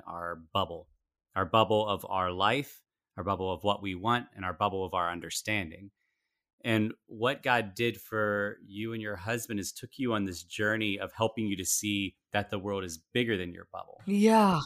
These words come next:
Speaker 1: Right? So
Speaker 2: Exactly.
Speaker 1: that journey of practicing forgiveness,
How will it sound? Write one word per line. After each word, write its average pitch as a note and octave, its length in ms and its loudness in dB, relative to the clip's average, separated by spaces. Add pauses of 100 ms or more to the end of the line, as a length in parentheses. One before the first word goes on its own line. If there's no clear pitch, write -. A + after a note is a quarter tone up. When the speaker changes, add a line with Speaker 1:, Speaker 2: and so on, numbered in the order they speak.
(160)
Speaker 1:
Right? G#2+ 260 6
So A2 280 8
Speaker 2:
Exactly. F3+ 480 -2
Speaker 1:
that A2+ 180 8
journey A#2+ 480 4
of A2 460 4
practicing A2+ 880 4
forgiveness, - 920 -2